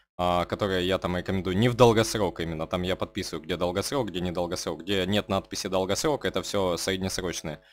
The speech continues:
рекомендации, плюс я в самом видосе говорю. Вот, это первое. То есть вы открываете любой мой видос, либо, неважно, там, д-, другие YouTube каналы и так далее. Это просто рекомендация, а, для, для всех, скажем так.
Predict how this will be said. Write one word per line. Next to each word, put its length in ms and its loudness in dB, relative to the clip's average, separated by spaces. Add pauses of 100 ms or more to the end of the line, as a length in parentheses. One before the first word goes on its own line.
(280)
рекомендации, 580 2
плюс 260 -4
я 220 2
в 60 -4
самом 320 -2
видосе 380 -4
говорю. 420 -2 (360)
Вот, 200 0
это 160 0
первое. 380 2
То 80 -4
есть 120 -4
вы 80 2
открываете 480 0
любой 240 -2
мой 160 2
видос, 340 2
либо, 180 2
неважно, 420 4
там, 240 -4
д-, 140 0
другие 460 0
YouTube 280 -2
каналы 400 2
и 20 -4
так 160 -4
далее. 260 0
Это 160 -6
просто 380 -4
рекомендация, 600 -2 (840)
а, 400 -2
для, 1120 0 (180)
для 180 0
всех, 280 -4
скажем 300 -8
так. 180 -8